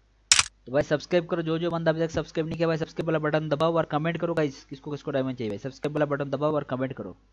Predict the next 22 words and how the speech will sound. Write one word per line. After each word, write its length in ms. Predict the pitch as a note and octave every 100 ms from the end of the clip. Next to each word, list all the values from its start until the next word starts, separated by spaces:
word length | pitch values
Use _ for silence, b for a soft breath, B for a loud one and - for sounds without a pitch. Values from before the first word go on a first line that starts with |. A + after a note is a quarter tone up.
| _ -
और 80 | A2+
like 240 | C#3 D#3
नहीं 180 | E3 E3
किया 180 | E3 D#3
भाई 180 | D#3
स्ट्रीम 200 | C#3+ D#3
को 100 | D#3
भाई, 100 | D3+ C#3
like 260 | C3 D3+
कर 80 | D3
दो 100 | B2
guys, 140 | G#2+ -
फटाफट 320 | D3 D#3+ E3
से 100 | E3+
like 240 | D#3+ E3 F3+
करो, 120 | E3
जो 120 | D#3+
जो 120 | E3
बंदा 200 | D#3+ D#3+
like 240 | D3+ D3+ D#3+
नहीं 120 | D#3+
किया। 180 | D3+